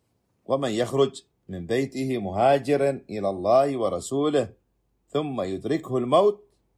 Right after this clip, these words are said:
فقد وقع أجره على الله". وهذا من رحمة الله عز وجل، هذا فضل عظيم. ثم قال صلى الله عليه وسلم: "ومن خرج معتمراً فمات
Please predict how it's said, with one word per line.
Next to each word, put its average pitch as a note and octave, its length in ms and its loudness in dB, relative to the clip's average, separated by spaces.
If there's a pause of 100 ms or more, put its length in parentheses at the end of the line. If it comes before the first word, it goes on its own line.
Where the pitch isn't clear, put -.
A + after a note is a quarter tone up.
فقد A#2 360 -2
وقع G#2+ 600 2
أجره B2+ 460 -4
على A2+ 200 0
الله". D#2 280 -10 (1500)
وهذا A#2+ 240 -4
من G2+ 60 -6
رحمة G#2+ 420 -4
الله G2 180 -4
عز F#2+ 340 -6
وجل، F2 440 -8 (880)
هذا F2+ 180 -6
فضل G#2 380 0
عظيم. G2+ 420 -2 (840)
ثم A2 180 -6
قال C#3 460 2
صلى G2 260 -4
الله F#2 420 2
عليه E2 140 -10
وسلم: D3+ 460 -6
"ومن G#2+ 340 -4
خرج A#2 400 -2
معتمراً B2 800 0 (960)
فمات G#2+ 580 -2